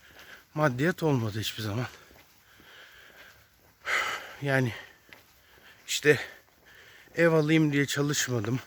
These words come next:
ya da araba alayım diye çalışmadım. Tabii ki yani onları hedefe koyuyorsunuz. İşte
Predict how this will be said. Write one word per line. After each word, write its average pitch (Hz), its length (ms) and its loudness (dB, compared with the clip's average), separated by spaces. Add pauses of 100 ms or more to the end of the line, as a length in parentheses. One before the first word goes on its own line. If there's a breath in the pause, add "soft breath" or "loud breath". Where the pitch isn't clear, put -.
(380 loud breath)
ya 117 160 -4
da 110 60 0
araba 131 360 2
alayım 123 280 0
diye 117 120 0
çalışmadım. 113 640 -8 (520 loud breath)
Tabii 208 240 2
ki - 120 -8
yani 139 240 4
onları 156 300 2
hedefe 160 320 -4
koyuyorsunuz. 160 880 -2
İşte - 340 -8